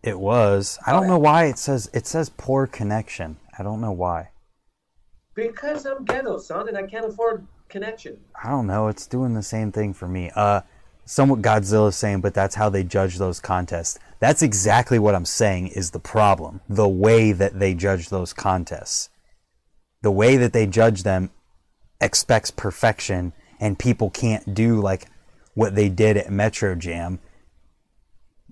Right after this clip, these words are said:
Speaker 1: It all, okay, I guess the whole idea of perfection is, like, kind of not great, a great way to explain it, because yes, when you watch those old Metro Jam videos,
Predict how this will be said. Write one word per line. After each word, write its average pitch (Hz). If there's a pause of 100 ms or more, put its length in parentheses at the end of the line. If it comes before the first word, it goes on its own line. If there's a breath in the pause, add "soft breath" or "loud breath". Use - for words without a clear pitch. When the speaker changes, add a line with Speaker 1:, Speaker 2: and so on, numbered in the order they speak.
(160)
Speaker 1:
It 135
all, 165
okay, 120
I 107
guess 175
the 131
whole 127
idea 107
of 98
perfection 101
is, 92
like, 95 (840)
kind 117
of 110 (1000)
not 98 (100)
great, 98
a 107
great 98
way 101
to 98
explain 101
it, 104
because 107
yes, 107
when 104
you 101
watch 92
those 98
old 95
Metro 92
Jam 92
videos, 92